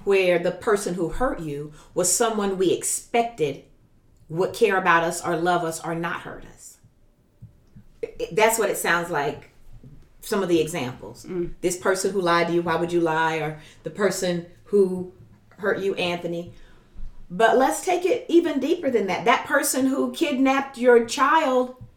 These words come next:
Speaker 1: raped her, even murdered her. That's not a person who you, I don't know that you would,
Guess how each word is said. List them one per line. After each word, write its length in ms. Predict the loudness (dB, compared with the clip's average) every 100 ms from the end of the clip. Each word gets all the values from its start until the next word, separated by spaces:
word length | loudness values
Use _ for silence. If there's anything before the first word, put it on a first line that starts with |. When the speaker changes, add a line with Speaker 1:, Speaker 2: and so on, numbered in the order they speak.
| _
Speaker 1:
raped 440 | -2 4 4 4 4
her, 280 | 4 2 0
even 280 | 0 4 4
murdered 380 | 4 2 2
her. 260 | 0 -4 -10 _ _ _ _ _ _ _ _ _ -20 _ -8 0
That's 300 | 2 2 2
not 240 | 4 4
a 40 |
person 440 | 2 0 0 -2 -2
who 480 | -2 -4 -8 -10 -18 _ _ -12
you, 480 | -6 -4 -2 -4 -6 -8 2
I 120 | 4
don't 180 | 4 4
know 160 | 4 4
that 180 | 2
you 100 | 0 4
would, 220 | 4